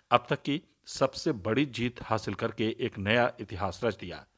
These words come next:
सीरीज के तीसरे वनडे में भारत ने श्रीलंका को तीन सौ सत्रह रनों के विशाल अंतर से करारी शिकस्त देकर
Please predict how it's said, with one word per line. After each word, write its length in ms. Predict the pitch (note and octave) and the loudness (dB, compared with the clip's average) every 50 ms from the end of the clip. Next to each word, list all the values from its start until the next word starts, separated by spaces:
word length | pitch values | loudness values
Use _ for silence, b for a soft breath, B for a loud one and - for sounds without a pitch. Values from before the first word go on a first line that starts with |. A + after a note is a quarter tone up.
| b b b b b b b b b b - | b b b b b b b b b b -6
सीरीज 360 | - - A#2 A#2 A#2 A2 - | -2 -2 0 0 0 -2 -2
के 120 | - A2+ G2 | -4 -6 -4
तीसरे 320 | - A2 G2+ - - G#2+ | -4 -6 -6 -4 -4 -4
वनडे 280 | F#2+ G2 G2 G2+ F#2+ G2 | -4 -4 -4 -4 -4 -4
में 220 | F#2 G2 G2 F#2 | -4 -4 -6 -6
भारत 320 | F#2 F#2 G2 G2 G2+ G2 - | -4 -4 -2 -2 -2 -2 -2
ने 80 | G#2+ G2 | -4 -4
श्रीलंका 420 | - - G#2 F#2 G2 F#2+ F2+ G2 | -4 -4 -4 -4 -4 -2 -2 -4
को 140 | F2+ - G2+ | -4 -4 -6
तीन 160 | F#2 - G2+ F#2 | -6 -4 -6 -4
सौ 160 | - - F#2 | -4 -4 -4
सत्रह 400 | - - G#2 G2 - - G#2+ G#2 G2 | -4 -4 -4 -4 -2 2 2 2 2
रनों 240 | F#2 G2 G2 G#2 G#2 | 2 2 0 0 -2
के 120 | - A2 | -2 -2
विशाल 420 | F#2 F2 F#2+ - A#2 G#2 G#2+ G#2 G2+ | -2 -2 -2 0 2 2 2 2 2
अंतर 240 | F#2+ F#2+ F#2 - G2+ | -2 -4 -4 -6 -6
से 140 | - - G#2+ | -4 -6 -8
करारी 400 | - - G#2 G2 G2+ G2+ G2 G2+ F#2+ | -2 0 2 4 4 4 4 0 -4
शिकस्त 440 | - - G#2 - - F#2+ - - G2+ | -6 -8 -6 -4 -4 -6 -4 -6 -4
देकर 380 | F2+ A2 B2 A#2+ A2+ F#2 F2 | 0 0 0 0 0 -2 -4